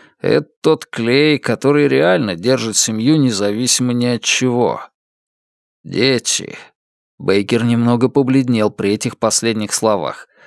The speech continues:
<clears throat> «В смысле, прекрасно понимаю, что ты имеешь в виду, Стэн», отозвался Деккер, прикладываясь к пиву. «Так тебе нравится здесь, говоришь?»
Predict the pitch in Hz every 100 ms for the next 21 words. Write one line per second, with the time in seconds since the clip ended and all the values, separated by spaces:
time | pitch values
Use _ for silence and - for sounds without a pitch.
0 | - - _ _ _ - 151 156 - _
1 | _ - - - 95 127 - 117 123 127
2 | 120 113 - _ _ _ _ _ 95 98
3 | - 104 117 143 135 139 135 131 127 120
4 | 120 131 127 - - 117 - 110 113 117
5 | 110 - 104 98 127 - - 104 95 -
6 | - _ _ - - - _ 82 82 98
7 | 107 113 - 90 85 127 - 120 95 98
8 | 104 113 107 104 - - - 71 53 -
9 | _ _ _ _ _ _ _ _ _ _
10 | _ _ 143 151 - 143 151 156 151 127
11 | - - _ _ - 80 90 165 196 -
12 | 190 160 123 78 82 98 85 64 - -